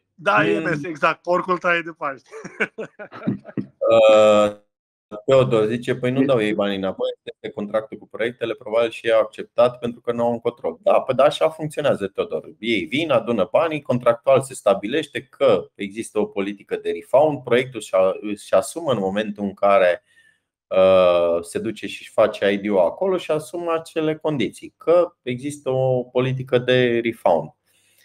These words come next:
Speaker 2: Uh, deci, cât de optimist e Mister, nu vine să cred că s-a dus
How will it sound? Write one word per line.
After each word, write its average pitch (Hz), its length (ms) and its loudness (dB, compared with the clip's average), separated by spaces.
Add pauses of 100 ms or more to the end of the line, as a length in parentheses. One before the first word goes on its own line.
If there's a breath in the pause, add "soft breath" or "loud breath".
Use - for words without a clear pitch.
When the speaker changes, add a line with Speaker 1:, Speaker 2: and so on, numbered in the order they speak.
(520 soft breath)
Speaker 2:
Uh, 95 1300 4 (840)
deci, 98 400 -6
cât 110 120 -10
de 104 80 -2
optimist 107 440 -6
e 104 60 -6
Mister, 104 320 -6
nu 104 80 -6
vine 101 200 -6
să 101 160 -16
cred 101 260 -10
că - 80 -18
s-a - 160 -10
dus 95 460 -10